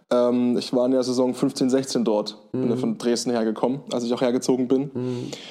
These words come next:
Speaker 1: Äh, ich hab mit Heiko Scholz nie ein Wort gesprochen,
Speaker 2: Mhm.
Speaker 1: aber, ähm, ich hab vier, fünf Mal,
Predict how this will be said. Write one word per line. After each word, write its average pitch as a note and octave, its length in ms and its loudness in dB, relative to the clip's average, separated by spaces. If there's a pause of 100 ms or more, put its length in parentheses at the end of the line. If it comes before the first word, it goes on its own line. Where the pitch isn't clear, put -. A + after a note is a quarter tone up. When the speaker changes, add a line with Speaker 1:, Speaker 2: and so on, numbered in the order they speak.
(320)
Speaker 1:
Äh, A#2+ 140 4
ich A#2+ 80 0
hab C3+ 80 0
mit C3+ 140 2
Heiko C#3 220 2
Scholz C#3 300 0
nie D3 140 4
ein C#3 220 2
Wort C#3 180 2
gesprochen, C#3+ 640 -2
Speaker 2:
Mhm. B2+ 320 -4
Speaker 1:
aber, A#2+ 560 2
ähm, A#2 200 2
ich A2+ 140 -6
hab - 180 -12
vier, - 280 -4
fünf A#2 220 -6
Mal, A2+ 420 0